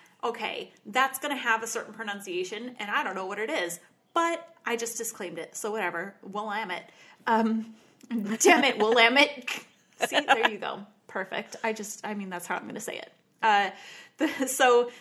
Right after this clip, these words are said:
the tunnels all connect to the, the port there. So in, like, eighteen fifty,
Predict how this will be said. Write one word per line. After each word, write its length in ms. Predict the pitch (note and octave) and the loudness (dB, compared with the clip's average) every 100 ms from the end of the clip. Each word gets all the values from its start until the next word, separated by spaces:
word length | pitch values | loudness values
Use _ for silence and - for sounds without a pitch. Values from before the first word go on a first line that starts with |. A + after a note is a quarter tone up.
| - | -8
the 60 | |
tunnels 320 | B3+ C4+ C#4+ D#4 | -4 0 2 2
all 100 | C#4+ | 0
connect 320 | C4+ A#3+ B3 | -2 -6 -4
to 60 | |
the, 300 | A#3 G#3 - - | -2 0 -2 -4
the 320 | G3+ G3 F3+ - | -2 -2 -4 -2
port 240 | A3+ A3 | -2 0
there. 180 | A3 - | 0 0
So 360 | - B3 A#3 A3+ - _ _ | 0 4 4 4 -10 _ _
in, 140 | B3 B3 | -8 -4
like, 220 | B3+ - | -6 -6
eighteen 380 | A#4 - D#4+ C#4+ | -10 -8 -8 -4
fifty, 460 | B3+ A#3+ D#4+ E4 | -2 -2 -2 -6